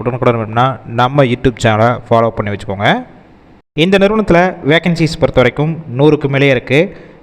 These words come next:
மேக்ஸிமம் இமிடியேட்டா ஜாயின் பண்ற மாதிரி தான் இருக்கும். வாங்க தொடர்ந்து பார்க்கலாம். இந்த நிறுவனத்துல கரண்ட்டா இன்டர்வியூ எடுத்துட்டு இருக்காங்க. உங்களுக்கான ஷிஃப்ட் பொறுத்த வரைக்கும் ஜெனரல் ஷிஃப்ட். டைமிங் பார்த்தீங்கன்னா நைன் ஹவர்ஸ் ஷிஃப்ட்ல ஒர்க் பண்ணுவீங்க. த்ரீ ஹவர்ஸ் ஓ டி. ஓவராலா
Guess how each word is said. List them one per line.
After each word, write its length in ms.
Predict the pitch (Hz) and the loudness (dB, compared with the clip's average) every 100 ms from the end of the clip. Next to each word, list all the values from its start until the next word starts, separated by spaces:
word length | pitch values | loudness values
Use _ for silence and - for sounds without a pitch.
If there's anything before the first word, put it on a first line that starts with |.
| - 127 | -6 -2
மேக்ஸிமம் 420 | 151 - 170 170 170 | -2 -2 -2 -4 -4
இமிடியேட்டா 360 | 127 131 123 127 123 | 0 0 0 -2 0
ஜாயின் 240 | 123 123 | -2 -2
பண்ற 140 | 120 113 | -4 -4
மாதிரி 140 | 107 107 | -2 -2
தான் 100 | 104 | -2
இருக்கும். 240 | 123 180 233 - - - - 120 | -4 -6 -6 -18 -20 -20 -2 0
வாங்க 180 | 151 156 156 - | 2 0 0 0
தொடர்ந்து 320 | 127 135 143 120 | 0 0 -2 -2
பார்க்கலாம். 380 | 110 110 131 214 - - - - - - | 0 0 0 -2 -14 -20 -20 -20 -16 -2
இந்த 140 | 160 190 | 2 2
நிறுவனத்துல 380 | 180 196 190 160 165 - - | 2 0 0 2 2 0 -2
கரண்ட்டா 320 | 143 151 147 156 151 | -2 0 0 0 -2
இன்டர்வியூ 280 | 131 - 147 127 | -6 0 2 2
எடுத்துட்டு 240 | - 127 | 0 0
இருக்காங்க. 260 | 123 113 127 196 - - - - | 0 2 2 0 -4 -18 -20 -2
உங்களுக்கான 360 | 143 147 143 131 | 0 2 0 -2
ஷிஃப்ட் 260 | - 165 160 | -4 -4 -2
பொறுத்த 180 | 165 151 135 | 0 2 2
வரைக்கும் 300 | 131 151 165 - - 117 | 2 -4 -4 -8 -14 -2
ஜெனரல் 280 | 135 139 135 | -2 0 -2
ஷிஃப்ட். 200 | 113 - 90 - - | -4 -6 -12 -14 -2
டைமிங் 320 | 135 175 180 143 | 0 0 0 0
பார்த்தீங்கன்னா 320 | 127 120 135 147 - 120 | -2 0 0 -2 -8 -2
நைன் 180 | 131 143 | 0 2
ஹவர்ஸ் 180 | 147 - | 0 -2
ஷிஃப்ட்ல 240 | - 151 | -4 -4
ஒர்க் 120 | 139 - | -4 -6
பண்ணுவீங்க. 300 | 113 110 127 190 - - - - 147 | -6 -2 -2 -2 -8 -20 -20 -4 0
த்ரீ 120 | 139 | 2
ஹவர்ஸ் 240 | 135 151 - 120 | 2 2 0 -2
ஓ 60 | 135 | -2
டி. 100 | 117 101 - 123 | -4 -8 -4 2
ஓவராலா 340 | 127 123 120 | 2 4 0